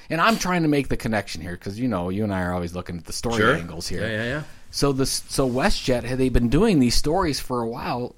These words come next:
Speaker 1: calling Above and Beyond, and the, the whole idea is they are, they're focusing on stories of other Canadians that of, of where they feel that they're going ab-, above and beyond the Call of Duty, and they're telling these five to six minute stories,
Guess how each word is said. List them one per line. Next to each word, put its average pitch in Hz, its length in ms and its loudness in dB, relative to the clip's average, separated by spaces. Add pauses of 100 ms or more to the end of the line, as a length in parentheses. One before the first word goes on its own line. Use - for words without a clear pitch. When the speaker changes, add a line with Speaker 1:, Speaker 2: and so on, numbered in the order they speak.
Speaker 1:
calling 117 500 -2
Above 98 380 4
and 123 120 2
Beyond, 156 540 0 (640)
and 117 240 2
the, 117 240 0
the 98 100 -4
whole 123 200 0
idea 135 380 2
is 101 240 0
they 127 340 2
are, 120 320 -2
they're 117 200 -2
focusing 135 580 2
on 107 140 0
stories 123 520 0
of 113 120 -2
other 123 280 0
Canadians 135 800 0 (420)
that 113 520 4
of, 110 280 0
of 104 360 -2
where 110 280 8
they 113 200 8
feel 123 280 4
that 107 160 2
they're 104 120 4
going 101 260 4
ab-, 92 180 0
above 107 320 6
and 101 100 2
beyond 90 260 2
the 90 40 -6
Call 87 240 -2
of 80 80 -4
Duty, 80 360 -8 (420)
and 113 180 6
they're 117 120 6
telling 113 400 6
these 117 180 2
five 104 360 0
to 113 80 0
six - 260 2
minute 113 260 4
stories, 135 640 0